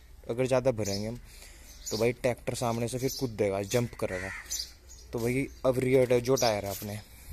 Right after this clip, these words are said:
जो मेन टायर है, जो काम करते हैं लोड पे, जो भाई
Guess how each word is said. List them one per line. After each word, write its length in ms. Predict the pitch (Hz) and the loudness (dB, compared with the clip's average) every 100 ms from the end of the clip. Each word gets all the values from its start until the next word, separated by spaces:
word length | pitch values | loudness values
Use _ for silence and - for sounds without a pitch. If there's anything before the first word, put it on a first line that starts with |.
| - - 110 | -14 -12 -4
जो 120 | 113 | -2
मेन 280 | 120 117 113 | 0 0 0
टायर 240 | 110 101 | 0 0
है, 60 | 110 | 0
जो 100 | 127 | -2
काम 260 | 127 117 110 | -2 -4 -2
करते 260 | 104 110 | -4 -2
हैं 80 | 120 | -4
लोड 260 | 113 101 95 | -2 -4 -4
पे, 220 | 104 98 101 | -6 -8 -10
जो 220 | 104 113 110 - - - - - - - - | -8 -6 -8 -12 -10 -10 -12 -20 -20 -20 -18
भाई 280 | 113 107 110 | -8 -6 -8